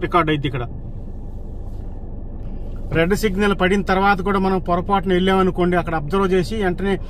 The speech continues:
నెక్స్ట్, ఆ, స్టాప్ కాడు కానీ పోలీసులు వెంటనే క్యాచ్ చేస్తారు. క్యాచ్ చేసామంటే అది ఆ పెనాల్టీ నాలుగు రెట్లు ఎక్కువ ఉంటది.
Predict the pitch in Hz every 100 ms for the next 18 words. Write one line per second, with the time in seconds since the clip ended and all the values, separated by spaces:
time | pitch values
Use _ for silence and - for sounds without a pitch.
0 | - - - 165 170 - 208 190 180 165
1 | - - - 160 156 143 - - 185 180
2 | 180 175 185 202 - 185 196 170 175 180
3 | 185 180 165 156 - - - - - -
4 | 180 - 170 170 143 180 185 196 180 185
5 | 175 240 190 170 160 156 180 170 180 170
6 | 165 165 - - - 165 190 185 185 202
7 | 185 180 160 143